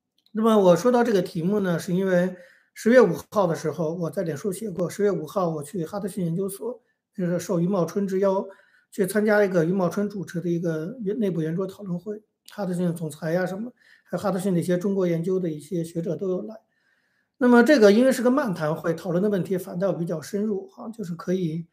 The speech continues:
就不是，它不是针对单一主题，它是一个泛泛的一个讨论。那么主题就是中国未来政治发展的这种可能性。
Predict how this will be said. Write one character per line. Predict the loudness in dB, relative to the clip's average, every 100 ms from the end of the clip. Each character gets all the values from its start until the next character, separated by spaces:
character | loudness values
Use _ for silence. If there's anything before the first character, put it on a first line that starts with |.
| _
就 | -6
不 | -2 -2
是， |
它 | -2 -2
不 |
是 | 4 4
针 | 4
对 | 4 2
单 | 2 -2
一 | -4
主 | -6 -10
题， | -14 -18 -20 _ _ -16 -16 _
它 | -6
是 | 0
一 | 2
个 | 2
泛 | 2 2
泛 | 0
的 | 0
一 |
个 | -4
讨 | -6 -8 -10
论。 | -10 -12 _ _ _
那 | 0
么 | 4 4 2
主 | -2
题 | -2 0
就 | 4
是 | 4
中 | 4 0
国 | 2
未 | 2 0
来 | -2 -4
政 | -4
治 | -4 -6
发 | -6 -6
展 | -6
的 | -8
这 | -8 -6
种 | -8
可 | -8 -10
能 | -8 -8
性。 | -10